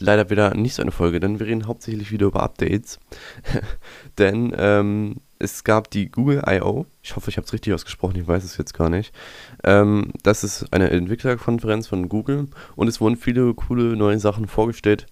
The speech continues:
und viele Sachen haben mir davon auch gefallen, muss ich sagen. Ähm, ja, auf jeden Fall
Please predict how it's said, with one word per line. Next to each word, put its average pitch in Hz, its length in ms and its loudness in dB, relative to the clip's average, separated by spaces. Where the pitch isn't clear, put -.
und 95 220 0
viele 101 180 0
Sachen 87 200 0
haben 90 100 4
mir 87 60 2
davon 85 220 -4
auch 85 120 -6
gefallen, 104 300 0
muss 107 160 -4
ich 98 100 -8
sagen. 98 380 4
Ähm, 95 560 0
ja, 104 200 8
auf 104 200 0
jeden 120 280 0
Fall 123 480 0